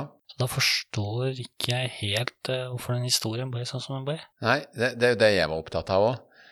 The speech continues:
Speaker 2: Og, ehm, og for det første da, så jeg snakket ikke med en eneste kunde, for kunden har ikke peiling på bilbarnestol, bare så det er klart.
Speaker 1: Ok,
Speaker 2: Ja.
Speaker 1: ja, det var
Speaker 2: Ja.
Speaker 1: dette med innsikt og,
Speaker 2: Ja.
Speaker 1: ja. Mm.
Speaker 2: Ja, ja,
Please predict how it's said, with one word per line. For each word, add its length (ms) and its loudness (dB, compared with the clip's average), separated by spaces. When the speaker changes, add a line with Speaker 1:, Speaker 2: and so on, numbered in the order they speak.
Speaker 2:
Og, 360 2
ehm, 280 -4
og 180 -2
for 100 -8
det 80 -4
første 320 -2
da, 140 0
så 320 0
jeg 260 0
snakket 320 -2
ikke 80 -4
med 140 -4
en 260 2
eneste 260 -4
kunde, 360 -6
for 240 -2
kunden 560 -4
har 260 2
ikke 240 -6
peiling 420 -4
på 140 -8
bilbarnestol, 640 -4
bare 180 -4
så 80 -8
det 140 -4
er 100 -8
klart. 300 -2
Speaker 1:
Ok, 240 -6
Speaker 2:
Ja. 180 0
Speaker 1:
ja, 140 2
det 120 -2
var 80 4
Speaker 2:
Ja. 80 8
Speaker 1:
dette 160 2
med 120 2
innsikt 500 -2
og, 100 0
Speaker 2:
Ja. 360 -4
Speaker 1:
ja. 180 -8
Mm. 180 -2
Speaker 2:
Ja, 140 8
ja, 140 4